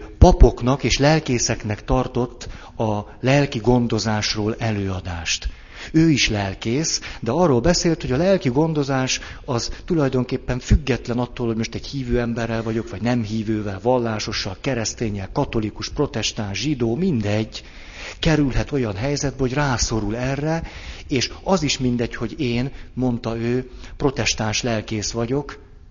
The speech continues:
képes vagyok ebbe a viszonyba belemenni, és segíteni a másiknak. És erre, ö, egy kicsit olyan keményebb, nyakasabb hallgatóság közül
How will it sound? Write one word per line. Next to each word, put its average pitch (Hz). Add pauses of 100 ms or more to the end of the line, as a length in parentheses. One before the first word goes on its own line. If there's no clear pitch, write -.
(300)
képes 170
vagyok 123
ebbe 127
a 98
viszonyba 123
belemenni, 101
és 196
segíteni 113
a 107
másiknak. 104 (600)
És -
erre, 127 (500)
ö, 104 (200)
egy 113
kicsit 120
olyan 104 (280)
keményebb, 110
nyakasabb 113
hallgatóság 107
közül 113